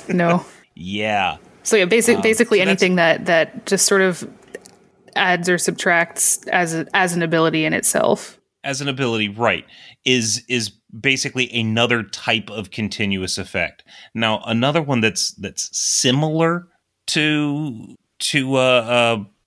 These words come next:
Speaker 2: uh, you know, like a giant growth effect that gives plus three, plus three. Typically, it has a duration end of turn. Something that's a little more permanent is counters. Uh, if you get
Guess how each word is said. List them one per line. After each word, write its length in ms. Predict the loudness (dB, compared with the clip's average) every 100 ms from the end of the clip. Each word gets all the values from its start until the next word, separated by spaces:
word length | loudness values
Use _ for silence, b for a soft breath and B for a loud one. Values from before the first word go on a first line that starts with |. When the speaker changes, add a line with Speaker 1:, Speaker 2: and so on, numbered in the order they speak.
| _ -4
Speaker 2:
uh, 160 | 0 0 -4 -14 -6
you 160 | 0
know, 100 | 0
like 180 | 2 -2
a 40 | -2
giant 320 | 0 0 0
growth 160 | -2
effect 300 | -4 -2 -2
that 80 | -2
gives 240 | -4 -4 -4
plus 200 | -4 -4
three, 120 | -4
plus 200 | -6 -8
three. 260 | -4 -4 -6 B B B -6
Typically, 560 | -4 -4 -4 0 2
it 80 | 2
has 200 | 2 0
a 40 | -2
duration 440 | -2 -2 -2 -2
end 100 | -4
of 80 | -4
turn. 260 | -4 -2 -4 B B
Something 320 | -2 0 2
that's 160 | 0 0
a 40 |
little 200 | 0 0
more 160 | 0 -2
permanent 560 | -4 -6 -2 -2 -4 -6
is 240 | -8 -8
counters. 640 | -6 -6 -6 -8 -12 -14 -16 _ _ _ -6
Uh, 340 | -2 0 -2
if 180 | -4 -8
you 80 | -10
get 340 | -4 -2 -2